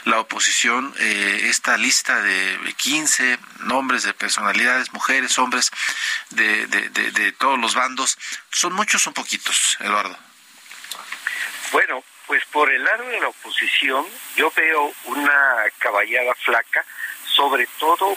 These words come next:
Speaker 2: por lo que hace al Partido Revolucionario Institucional, que se supone va a tener mano a la hora de elegir candidato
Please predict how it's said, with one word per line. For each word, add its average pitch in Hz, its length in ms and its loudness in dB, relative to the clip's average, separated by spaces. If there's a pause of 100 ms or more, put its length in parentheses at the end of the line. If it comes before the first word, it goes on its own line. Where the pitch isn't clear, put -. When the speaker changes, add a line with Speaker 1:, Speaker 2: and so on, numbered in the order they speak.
(120)
Speaker 2:
por 127 160 4
lo 113 200 2
que 113 160 2
hace 143 440 2
al - 100 -2
Partido 117 680 0
Revolucionario 98 840 0
Institucional, 139 800 -2 (840)
que 147 300 4
se - 180 2
supone 185 540 2 (640)
va 120 220 6
a 139 40 2 (120)
tener 135 480 2
mano 143 640 2
a 117 80 4
la 101 180 0
hora 117 400 4
de 117 140 0
elegir 113 580 -2
candidato 113 880 0